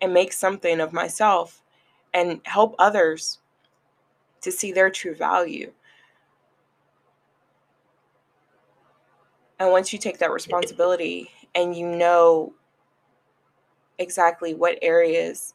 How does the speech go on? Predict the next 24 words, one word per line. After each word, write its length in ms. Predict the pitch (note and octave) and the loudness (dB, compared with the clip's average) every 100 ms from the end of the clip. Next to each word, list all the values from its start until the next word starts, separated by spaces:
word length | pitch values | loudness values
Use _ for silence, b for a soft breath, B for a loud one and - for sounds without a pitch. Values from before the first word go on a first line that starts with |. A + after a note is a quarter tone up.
| _ _ | _ _
you're 280 | F#3 F3 | -2 0
lacking 520 | E3+ E3+ F3+ - E3 D#3+ | 2 2 0 -4 -6 -2
or 120 | D3+ | 0
what 160 | E3+ | 0
areas 580 | - E3 D#3+ D#3+ D#3+ D#3+ | 0 0 0 -2 -6 -8
you 80 | E3 | -14
should 220 | - - | -12 -4
work 280 | E3 F#3+ - | 0 0 -2
on, 320 | D3+ D3+ D#3+ _ b b - | -6 -6 -10 _ b b -2
that's 240 | E3+ E3+ | -2 0
when 140 | E3+ E3 | -2 -2
the 120 | D#3 | -2
next 360 | E3 E3 - | 0 0 -2
step 340 | - E3 D3+ - - | -6 -2 -4 -6 -6
of 460 | D#3 D#3+ D#3+ - _ _ _ _ _ _ _ _ | -2 -2 -4 -10 _ _ _ _ _ _ _ _
writing 320 | F3 F3+ F3 E3+ | -2 0 0 -2
out 140 | E3+ | -2
a 60 | E3+ | -6
plan 520 | - E3 D#3+ E3 - _ | -6 -2 -2 -4 -10 _
comes 280 | E3+ E3 D#3+ | -6 -6 -6
into 160 | D#3 | -10
play 280 | - E3+ F3 | -10 -8 -6
and 100 | E3+ | -4
then 140 | E3 | -6